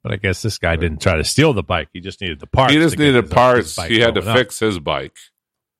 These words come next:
Speaker 1: <laughs>
Speaker 2: It
Speaker 1: For thirty-four dollars
Speaker 2: this
Speaker 1: and eighty-eight
Speaker 2: guy's,
Speaker 1: cents,
Speaker 2: this
Speaker 1: he could have
Speaker 2: guy,
Speaker 1: just taken a whole new one.
Speaker 2: this guy, <laughs> this guy's been arrested multiple times for stealing, at the end of the day, less than sixty dollars worth of stuff. <laughs>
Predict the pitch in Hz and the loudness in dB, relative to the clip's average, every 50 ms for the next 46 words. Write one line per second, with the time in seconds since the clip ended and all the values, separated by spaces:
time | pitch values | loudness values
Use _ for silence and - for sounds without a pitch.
0 | _ _ - - _ _ _ _ _ _ _ - - - _ - 190 - - _ | _ _ -20 -20 _ _ _ _ _ _ _ -20 -20 -20 _ -12 -10 -10 -10 _
1 | _ _ _ _ _ _ _ _ _ _ - - 101 - - 131 117 - 160 156 | _ _ _ _ _ _ _ _ _ _ -6 -4 -4 0 0 0 2 2 2 2
2 | 151 139 - 165 185 226 233 170 117 104 104 101 101 117 120 98 101 143 135 135 | 2 0 0 2 2 2 4 2 2 2 0 0 0 0 0 2 2 2 4 4
3 | 139 127 120 - 107 107 107 123 131 - - 127 - 117 117 - 143 131 123 113 | 2 0 -2 -4 -4 -2 0 0 0 0 2 0 2 2 0 0 0 0 2 2
4 | 120 127 127 127 156 170 135 127 143 131 196 - 156 120 - - 127 120 120 127 | 2 2 2 2 0 0 0 0 0 -2 0 0 0 0 0 -2 -2 0 0 0
5 | 123 - - 139 131 123 127 120 - - 85 110 110 110 110 110 101 107 104 - | -2 -2 0 2 2 2 2 0 -2 -2 0 2 2 4 4 2 0 -2 -6 -12
6 | _ _ _ _ _ - - 104 98 101 107 117 117 - - 104 92 92 95 104 | _ _ _ _ _ -4 -2 0 2 4 4 4 4 2 0 -2 2 2 4 4
7 | 110 110 117 95 101 101 - - - 98 107 107 101 87 82 - - 90 87 82 | 4 2 0 0 0 -2 0 0 2 2 4 2 2 0 -4 -8 -8 -6 -6 -6
8 | - - - 107 107 101 95 95 92 90 82 - - 98 98 90 98 98 92 98 | -6 -2 0 0 2 2 2 0 0 -2 -6 -4 0 0 0 0 0 0 2 2
9 | 107 110 104 101 92 87 76 90 98 107 104 98 90 85 82 - - 95 98 98 | 0 0 0 -4 -4 -2 0 2 4 4 4 4 2 0 -2 -4 -2 0 0 0
10 | 92 - - 98 87 80 - - 101 - - - - 90 85 92 92 92 92 90 | 0 -4 -10 -12 -12 -12 -8 -8 -8 -8 -8 -10 -10 -4 -2 0 2 2 2 0
11 | 85 82 80 87 87 85 - - 76 - - - 101 95 76 - - _ _ _ | -2 -4 -4 -6 -6 -6 -8 -10 -14 -16 -4 0 0 0 0 -2 -8 _ _ _
12 | _ _ - - - _ _ - - | _ _ -16 -16 -16 _ _ -10 -10